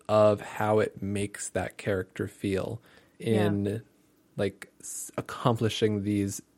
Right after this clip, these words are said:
Speaker 1: amazing feats of strength and just perseverance.
Speaker 2: Yeah, I remember pretty distinctly, um, he talks about climbing mountains like it consumes him. Like, he'll see a mountain and he knows he has to climb it.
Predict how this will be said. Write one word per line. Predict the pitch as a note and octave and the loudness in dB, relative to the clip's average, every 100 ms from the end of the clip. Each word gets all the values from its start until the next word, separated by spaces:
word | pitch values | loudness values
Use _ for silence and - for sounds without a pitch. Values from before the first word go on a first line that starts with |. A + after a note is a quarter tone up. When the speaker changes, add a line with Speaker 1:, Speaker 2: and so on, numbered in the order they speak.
| _ | _
Speaker 1:
amazing | A2 G#2 G#2 G#2+ G#2 G2+ | -4 -2 0 0 0 -2
feats | - G#2 G2+ - | -4 -4 -4 -6
of | - G2 G2 | -8 -6 -6
strength | - - G2+ G2+ - - | -8 -2 -2 -2 -8 -10
and | G2+ G2 | -8 -4
just | G#2 - | -4 -6
perseverance. | - G#2+ - F#2 F#2 F2+ E2 G2+ A#2+ - - _ _ | -2 -2 0 -4 -4 -6 -6 -10 -12 -18 -20 _ _
Speaker 2:
Yeah, | B3+ A#3+ G#3+ - | -2 0 0 0
I | A#3 C#4+ - | 0 0 -4
remember | C4+ A#3+ A#3 | -2 -2 -2
pretty | A3 A#3 A#3 | -4 -4 -6
distinctly, | A3 - - F3+ F#3+ G3 F3+ E3+ E3 | -8 -8 -6 -6 -6 -4 -4 -6 -8
um, | - F3+ E3+ E3 D#3+ - | -8 -6 -4 -6 -12 -18
he | - A3+ | -10 -8
talks | A3 G#3+ G#3+ - | -4 -6 -4 -2
about | A3+ F#3+ E3+ D3 - _ _ _ _ | -2 -2 -2 -4 -12 _ _ _ _
climbing | - F#3 F#3 F3 | -8 -4 -2 -2
mountains | D#3 D#3 E3 D#3 - | -2 -4 -4 -6 -6
like | E3 D3+ - - | -4 -4 -8 -10
it | F3+ | -10
consumes | - F#3+ - - D3+ F3+ - | -4 -4 -4 -6 -6 -6 -4
him. | A3+ A3+ A#3+ - _ _ | -4 -4 -8 -16 _ _
Like, | E3+ D#3 | -8 -6
he'll | - F3+ | -4 -4
see | - G3+ F#3 F#3+ F#3+ | -4 -4 -2 -2 -4
a | F3+ | -4
mountain | E3 D#3+ F3 F#3 | -4 -4 -2 -4
and | D#3+ | -4
he | D3+ | -4
knows | E3+ D#3 D#3 | -4 -4 -4
he | E3+ | -8
has | D3 D3 - | -10 -10 -10
to | - | -12
climb | - D3 D#3 | -10 -8 -6
it. | F3 F#3+ | -4 -6